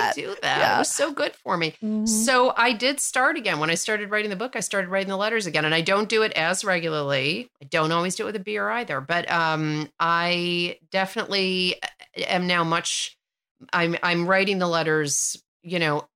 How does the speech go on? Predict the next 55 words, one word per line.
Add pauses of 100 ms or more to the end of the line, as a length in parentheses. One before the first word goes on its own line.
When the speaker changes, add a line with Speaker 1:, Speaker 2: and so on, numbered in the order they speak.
(120)
Speaker 2:
if
it
comes
to
me,
then
I
write
the
letter.
And
sometimes
I
can
feel
that
I
need
to
write
a
letter.
And
it's
not
because
there's
somebody
who
I'm
feeling
extra
grateful
to.
It's
'cause
I'm
stressed.
Speaker 1:
Right.
Speaker 2:
And
Speaker 1:
Okay.
Speaker 2:
I'm
feeling
anxious.
And
I
think
this
is,
I
know
how
to
fix
this.